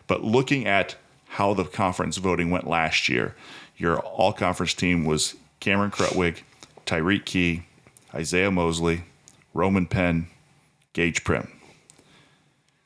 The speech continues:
Krutwig leaves. Your preseason first team picks are Tyreek Key, Isaiah Mosley, Roman Penn,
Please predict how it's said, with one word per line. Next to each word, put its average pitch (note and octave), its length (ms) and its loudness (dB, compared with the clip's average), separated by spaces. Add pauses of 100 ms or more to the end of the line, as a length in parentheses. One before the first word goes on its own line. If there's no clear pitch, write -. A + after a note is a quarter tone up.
Krutwig A2 380 2
leaves. F2+ 500 2 (1040)
Your F2 180 2
preseason G#2 840 2 (720)
first F#2 280 0
team F2 360 2 (340)
picks - 340 -2
are D#2+ 340 2 (1200)
Tyreek F2+ 400 0
Key, F#2+ 360 2 (240)
Isaiah E2+ 360 0
Mosley, F2+ 440 0 (240)
Roman G2+ 340 2
Penn, F#2 440 2